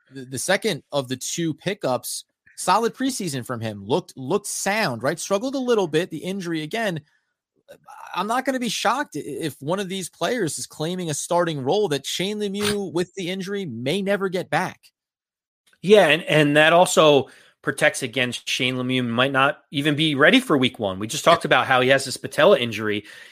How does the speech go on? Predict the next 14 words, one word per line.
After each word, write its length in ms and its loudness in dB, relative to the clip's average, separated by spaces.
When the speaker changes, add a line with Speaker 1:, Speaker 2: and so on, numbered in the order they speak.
Speaker 2:
If 120 -4
he's 160 -2
not 180 4
ready 160 4
to 80 4
go, 540 6
you 100 0
know, 40 0
we 160 -4
have 260 2
two 220 -4
guys 380 4
now 340 -2
that 200 2